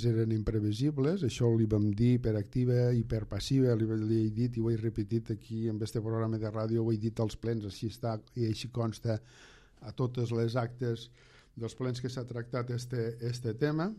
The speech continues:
i, i els de la cala gestió també. I, i llavors l'Ajuntament va fer,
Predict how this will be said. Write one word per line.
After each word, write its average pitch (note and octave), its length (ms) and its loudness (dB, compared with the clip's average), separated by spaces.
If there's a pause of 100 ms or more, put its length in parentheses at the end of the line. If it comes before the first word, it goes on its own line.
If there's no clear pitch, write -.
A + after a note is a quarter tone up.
(100)
i, A#2 240 4
i A2 320 2
els A2 240 0
de A2+ 80 -4
la G#2+ 160 -4
cala A2+ 320 0
gestió A#2 400 0
també. A#2 380 0 (1300)
I, C#3 140 0 (260)
i C3+ 140 8 (100)
llavors C#3 500 4 (300)
l'Ajuntament C3+ 720 2
va D3+ 80 0
fer, C#3 220 -2